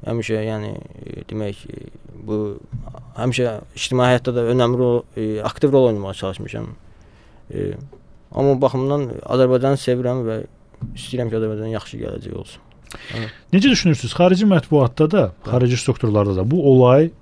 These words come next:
Speaker 2: işıqlandırılıb,
Speaker 1: Bəli.
Speaker 2: işıqlandırılırdı
Speaker 1: Bəli.
Speaker 2: indi də. Azərbaycanın, m, belə deyək, e, Azərbaycan indi, e, xaric üçün
Speaker 1: Bəli.
Speaker 2: necə gör-, görünür sizcə, e, bu məsələdə, e,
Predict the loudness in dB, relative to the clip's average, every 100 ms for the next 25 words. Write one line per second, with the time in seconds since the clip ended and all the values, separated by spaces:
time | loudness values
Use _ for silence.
0 | -8 0 2 4 4 4 2 0 2 4
1 | 4 2 -4 -2 2 4 4 4 2 0
2 | -2 -6 -14 -14 -14 -6 2 2 2 -4
3 | -14 -20 -20 -20 -20 -20 0 2 4 4
4 | 4 2 2 2 2 0 -2 -4 -4 -6
5 | -10 -4 -4 -2 0 2 4 4 4 4
6 | 4 4 4 2 -2 -6 -2 -2 -4 -8
7 | 0 2 2 2 2 4 2 0 -4 -2
8 | -2 0 2 2 -2 -8 -8 -10 _ _
9 | -20 -14 -12 -12 -16 -2 4 4 4 4
10 | 6 6 4 -4 2 4 4 4 2 0
11 | -6 -2 0 2 4 4 2 -4 -20 -20
12 | -20 -20 _ 0 4 4 4 6 6 4
13 | 2 2 0 2 4 4 2 -2 -14 _
14 | -10